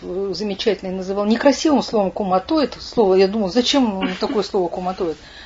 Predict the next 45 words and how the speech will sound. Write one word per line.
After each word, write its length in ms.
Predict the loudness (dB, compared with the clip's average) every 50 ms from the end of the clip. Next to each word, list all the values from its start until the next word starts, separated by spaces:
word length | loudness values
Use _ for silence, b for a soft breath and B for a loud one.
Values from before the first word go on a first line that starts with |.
| B B
Но 120 | 0 0 2
волновые 480 | 2 4 4 6 6 6 6 6 4
какие-то 480 | 4 2 0 0 0 -4 -4 -4 -4 -4
вещи, 420 | -4 -2 -2 -4 -4 -4 -6 -6
н-, 1080 | -6 -6 -6 -8 -8 -8 -10 -10 -10 -10 -10 -10 -10 -8 -8 -8 -8 -8 -8 -6 -4 -4
не 80 | -4 -4
знаю, 400 | -4 -6 -6 -4 -4 -4 -6 -8
в 100 | -8 -6
другом 260 | -4 -2 -2 -2 -2
смыс-, 360 | -4 -8 -10 -8 -8 -8 -10 -12 -18
совершенно 360 | -16 -16 -14 -14 -12 -12 -12 -12
смысле, 360 | -12 -12 -12 -14 -12 -14 -14
что 180 | -14 -12 -12
он 100 | -12 -10
говорит, 380 | -8 -6 -4 -2 -2 -2 -2 0
то 60 | 0
есть 140 | 0 0 -2
вширь 480 | -6 -6 -6 -6 -4 -4 -4 -6 -6 -10 -12 -12
и, 140 | -12 -12 -12 -12 B B B B B B B B B B B B B B B B B B B B B -12
и, 340 | -12 -10 -10 -10 -10 -10
и 60 | -10 -10
вглубь, 520 | -8 -4 -4 -2 0 2 2 0 0 -2
или 180 | -2 -2 -2 -2
там, 300 | -2 -2 -2 -2 -2 -4
сказать, 380 | -6 -6 -4 -4 -4 -4 -6
на 320 | -6 -4 -4 -4 -4 -4 -6
экстенсивный 680 | -8 -10 -6 -4 -4 -4 -4 -2 -2 0 0 0 -2
какой-то 520 | -4 -6 -6 -6 -6 -8 -8 -6 -6 -6 -6
охват, 480 | -6 -8 -10 -8 -8 -8 -8 -8 -8
и 100 | -8 -6
на 200 | -6 -6 -6 -8
интенсификацию 1000 | -10 -10 -10 -10 -10 -10 -12 -12 -10 -10 -12 -8 -2 -2 -2 -2 -2 -4 -8 -8
чего-то, 560 | -8 -10 -14 -14 -12 -12 -12 -12 -10 -10 -10
на 300 | -8 -8 -8 -8 -6 -6
охват 340 | -6 -4 0 2 2 2 0
и 40 | -4
на 120 | -8 -8
проработку, 840 | -10 -8 -8 -6 -6 -6 -8 -8 -8 -8 -8 -8 -8 -8 -8 -6 -4
иначе 320 | -2 -2 -2 -2 -2 -4
быть 220 | -4 -6 -6 -6 -6
не 80 | -8
может, 300 | -8 -8 -10 -12 -12 -14
это 80 | -14 -12
как 240 | -10 -12 -12 -10 -10
дыхание. 540 | -12 -12 -12 -12 -12 -12 -12 -12 -12 -14